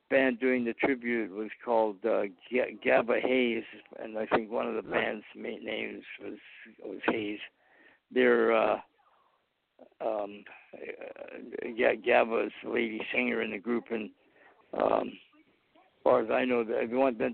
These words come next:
Speaker 1: drummer was, uh, former drummer for Blue Rodeo, and he left. He was the only one that had a job and couldn't afford to leave it to go with the big band, you know, the band when they went, uh, to promote their album at the time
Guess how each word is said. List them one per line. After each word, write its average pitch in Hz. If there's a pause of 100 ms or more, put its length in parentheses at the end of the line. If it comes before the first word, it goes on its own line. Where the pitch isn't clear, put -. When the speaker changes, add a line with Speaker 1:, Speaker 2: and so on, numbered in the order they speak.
Speaker 1:
drummer 135
was, 113 (180)
uh, 113
former 123
drummer 117
for - (100)
Blue 123
Rodeo, 120
and 113
he 123
left. 123
He 131
was 120
the 127
only 123
one 123
that 113
had 120
a 110
job 127
and 107 (140)
couldn't 113 (800)
afford 131
to 120
leave 131
it 120 (100)
to 123
go 127
with 117
the - (120)
big 135
band, 120
you 117
know, 113
the 107
band 123
when 110
they 113
went, 117 (140)
uh, 117 (100)
to 110
promote 113
their 110
album 123
at 107
the -
time 113